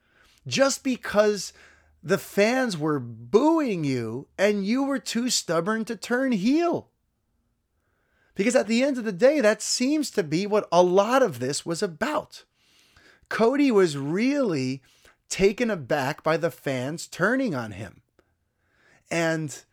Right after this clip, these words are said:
listen, I understand that there will be hurt feelings when something like that happens.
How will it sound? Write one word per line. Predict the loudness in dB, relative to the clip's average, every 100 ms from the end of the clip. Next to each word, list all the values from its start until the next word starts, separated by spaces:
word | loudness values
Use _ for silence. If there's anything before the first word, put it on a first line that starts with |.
| _ _ _ _ -2
listen, | 2 2 2 -2 -4 _ _ _ _ _ _ -18 -4
I | 0 2
understand | 2 -2 -2 -2 0 0 0 -2 -4
that | -6 -2
there | 0 2
will | 0
be | -2 -4
hurt | -6 -2 0 -2 -8
feelings | -4 -2 -2 -2 -4 -4
when | -6
something | -4 -4 -4 -2
like | -2 0
that | -2 -2
happens. | -2 -4 -8 -18 -20